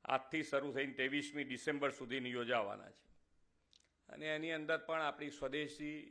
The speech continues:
વસ્તુઓ અને વસ્તુઓ લોકો સુધી પહોંચે,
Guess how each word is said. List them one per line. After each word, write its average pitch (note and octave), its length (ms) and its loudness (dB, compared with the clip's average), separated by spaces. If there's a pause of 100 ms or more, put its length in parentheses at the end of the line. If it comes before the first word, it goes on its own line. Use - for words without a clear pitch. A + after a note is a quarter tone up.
(160)
વસ્તુઓ D3 480 -2
અને C3+ 280 2
વસ્તુઓ C#3 520 -6 (840)
લોકો A#2+ 320 -2
સુધી C#3 400 -4
પહોંચે, B2 380 0